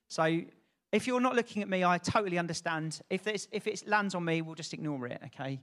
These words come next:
Um, so that's, that's the second thing. So we are gonna be in Hebrews chapter four. Now, Hebrews is a book written to a group of Jewish Christians. And these Jewish Christians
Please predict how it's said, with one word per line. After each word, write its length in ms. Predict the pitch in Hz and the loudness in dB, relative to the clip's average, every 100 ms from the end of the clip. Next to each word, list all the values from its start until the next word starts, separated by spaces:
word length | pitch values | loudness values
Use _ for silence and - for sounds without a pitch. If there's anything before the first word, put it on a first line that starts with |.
| - _ _ | -12 _ _
Um, 140 | 151 143 | -6 -4
so 100 | - | -6
that's, 120 | - | -8
that's 260 | 175 156 - | -6 -6 -6
the 60 | |
second 140 | 165 143 | -8 -6
thing. 100 | 156 | 0
So 120 | 233 | 4
we 100 | 247 | 6
are 100 | 269 | 6
gonna 160 | 254 247 | 4 2
be 80 | |
in 40 | 226 | 4
Hebrews 300 | 269 240 233 | 4 4 4
chapter 300 | - - - | 2 0 2
four. 240 | 269 175 | 6 8
Now, 220 | 220 165 - _ _ _ _ _ _ _ _ _ _ _ - | 6 4 -2 _ _ _ _ _ _ _ _ _ _ _ 2
Hebrews 800 | 330 311 254 190 120 - - - _ _ - | 4 6 6 4 2 -4 -4 -6 _ _ -2
is 180 | 320 277 | 0 2
a 60 | |
book 440 | 254 302 185 - - - - _ _ - | 2 4 4 2 -16 -20 -20 _ _ 0
written 340 | 320 - 262 233 | 0 2 -2 0
to 140 | 247 | 0
a 60 | 226 | 0
group 380 | 226 269 247 | 0 -4 -2
of 160 | 208 160 | -6 -6
Jewish 680 | - 240 262 254 - - - _ - | -8 -6 -4 -4 -2 -4 -6 _ -6
Christians. 640 | 247 - - 160 139 127 - | -4 -4 -4 -6 -6 -10 -2
And 120 | 226 | 2
these 160 | 294 294 | 4 4
Jewish 280 | 311 311 - | 2 2 0
Christians 560 | 294 - 202 240 277 | -4 -2 -2 -2 -4